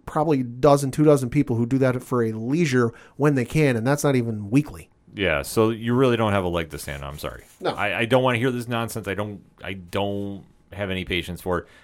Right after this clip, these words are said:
Speaker 2: I stand with Tiger about this one. If you jump ship from the house that made you, you're not welcome back home. So take that in mind and take it for what it is. I'm, I'm not gonna be watching it. I know Coach Duffy and Sound Guy Galore probably will be, and I'll have to hear their feedback about this.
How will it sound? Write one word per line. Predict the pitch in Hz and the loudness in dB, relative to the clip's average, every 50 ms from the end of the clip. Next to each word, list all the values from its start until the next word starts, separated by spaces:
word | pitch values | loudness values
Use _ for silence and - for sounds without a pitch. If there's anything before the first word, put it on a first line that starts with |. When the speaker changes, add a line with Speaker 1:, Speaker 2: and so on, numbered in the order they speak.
| _ - | _ -8
Speaker 2:
I | 113 113 | -6 -4
stand | - - 127 113 | -2 0 0 0
with | 104 92 | 0 0
Tiger | - 87 82 73 76 | -2 -2 -2 -2 -2
about | 71 73 69 | -2 -4 -4
this | 73 73 - | -4 -6 -8
one. | 82 82 | -6 -6
If | 85 85 | -4 -4
you | 101 117 | -4 0
jump | 113 139 131 120 | 2 2 2 2
ship | - 135 120 - | 2 -2 -2 -2
from | 123 107 | -2 -4
the | 98 90 | -2 0
house | 98 101 95 | 0 -2 -2
that | - 92 | -2 -4
made | 90 90 90 85 | -2 -2 -2 -2
you, | 85 87 - - _ _ _ _ _ | -2 -4 -6 -6 _ _ _ _ _
you're | - 101 | -2 0
not | 101 98 95 | 2 4 4
welcome | 92 87 - 85 | 2 0 0 -2
back | 82 80 78 76 - | 0 0 0 0 -2
home. | 85 78 69 69 - _ _ _ _ _ _ _ | -4 -6 -8 -8 -14 _ _ _ _ _ _ _
So | - - 85 80 80 78 76 - _ _ _ _ _ | -6 -4 -2 0 0 -2 -4 -8 _ _ _ _ _
take | - 165 175 170 | -6 -4 -2 0
that | 196 196 175 | 2 2 2
in | 160 | 2
mind | 156 151 151 151 147 | 2 0 0 0 -2
and | 139 - | -4 -4
take | 151 147 139 | -4 -4 -4
it | 131 | -4
for | - 123 | -4 0
what | 110 107 101 95 | 2 2 2 2
it | 85 76 | 0 -2
is. | 71 76 78 82 | -6 -8 -10 -8
I'm, | 65 82 104 113 101 | -8 -8 -6 -4 -4
I'm | 95 113 123 | -2 0 2
not | 123 | 2
gonna | 110 98 90 | 2 2 0
be | 82 | -4
watching | 78 76 76 73 73 - - 82 | -6 -4 -4 -4 -4 -6 -8 -8
it. | 82 82 82 - - - - _ _ _ | -8 -8 -8 -12 -18 -20 -20 _ _ _
I | - 95 | -6 -4
know | 101 104 104 | -2 -2 -2
Coach | - 113 104 101 - | -2 -2 -4 -4 -4
Duffy | - 104 98 92 - 98 | -2 -2 -2 -2 -4 -6
and | 87 87 | -8 -6
Sound | - 92 92 90 | -6 -4 -4 -4
Guy | 90 82 | -4 -2
Galore | 82 87 82 92 92 90 | -2 -2 0 0 0 0
probably | 87 - 87 85 85 82 | 0 -2 -2 0 0 0
will | 82 85 82 82 | -2 -2 -2 -2
be, | 82 85 82 | -2 -2 -4
and | 82 78 78 | -4 -4 -4
I'll | 78 78 | -4 -4
have | 90 87 - | -4 -4 -6
to | 90 85 | -6 -8
hear | 80 90 87 | -6 -4 -4
their | 85 85 85 85 | -2 -4 -4 -4
feedback | - - 85 78 82 82 82 - | -6 -8 -8 -4 -4 -4 -4 -4
about | 82 82 78 | -6 -6 -6
this. | 87 90 90 | -6 -8 -10